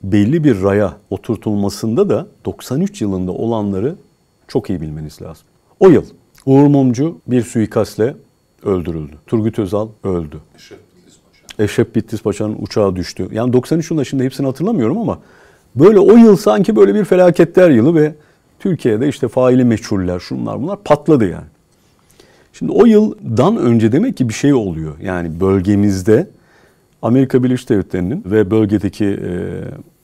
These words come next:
Speaker 1: dayanağı olan İsrail'in planladığı bir takım olaylar oluyor. O planın üzerine bunlar zincir gibi birbirine eklenerek geliyor yirmi sekiz Şubat'a kadar. O yılda olan şey şu. Sovyetler Birliği'nin yıkılmasından sonra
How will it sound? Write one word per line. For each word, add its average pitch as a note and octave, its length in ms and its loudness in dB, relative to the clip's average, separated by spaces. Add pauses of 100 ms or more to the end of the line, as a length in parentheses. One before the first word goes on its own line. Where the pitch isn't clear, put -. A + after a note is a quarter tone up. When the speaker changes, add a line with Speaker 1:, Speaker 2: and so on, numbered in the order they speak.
(120)
Speaker 1:
dayanağı F#2+ 400 0
olan F2 360 -6
İsrail'in G2 520 -10 (120)
planladığı B2 640 0 (220)
bir G3 60 -14
takım D3+ 260 -4
olaylar F#3 340 2
oluyor. F2+ 280 0 (540)
O F#3 80 0
planın D3 340 -2
üzerine F2 480 -2 (280)
bunlar G2+ 260 -2
zincir G2+ 440 -2
gibi E2+ 180 -6
birbirine F2+ 380 -6
eklenerek F2 520 -8
geliyor F#2+ 240 -10
yirmi G2 160 -10
sekiz F#2 220 -14
Şubat'a E2+ 300 -12
kadar. C3+ 340 -10
O F#3 160 2
yılda E3+ 260 6
olan C#3 320 4
şey D3+ 240 2
şu. - 320 -4 (100)
Sovyetler A2+ 540 2
Birliği'nin G#2+ 240 2
yıkılmasından B2+ 680 -2
sonra G2+ 420 -8